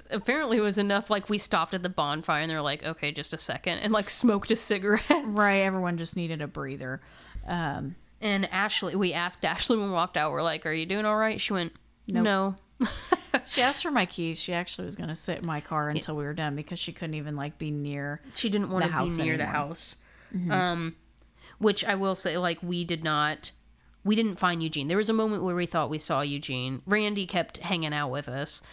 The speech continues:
Speaker 1: uh, but not a whole lot happened there, but we didn't see Eugene. We thought for a moment that we did,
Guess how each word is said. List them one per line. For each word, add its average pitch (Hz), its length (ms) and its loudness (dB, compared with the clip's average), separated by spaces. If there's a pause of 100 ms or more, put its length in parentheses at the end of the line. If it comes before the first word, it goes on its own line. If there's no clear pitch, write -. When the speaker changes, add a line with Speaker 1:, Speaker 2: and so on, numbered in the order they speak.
(300)
Speaker 1:
uh, 160 180 4
but 156 180 -2
not 151 200 2
a 151 60 -2
whole 139 180 -4
lot 135 180 2
happened 139 280 -2
there, 139 160 -2
but 135 320 -2 (440)
we 175 140 2
didn't 180 380 0 (140)
see - 240 4
Eugene. 156 440 0
We 175 100 2
thought 226 260 2
for 214 100 2
a 202 40 2
moment 196 380 0 (120)
that 185 120 4
we 170 120 0
did, 156 440 0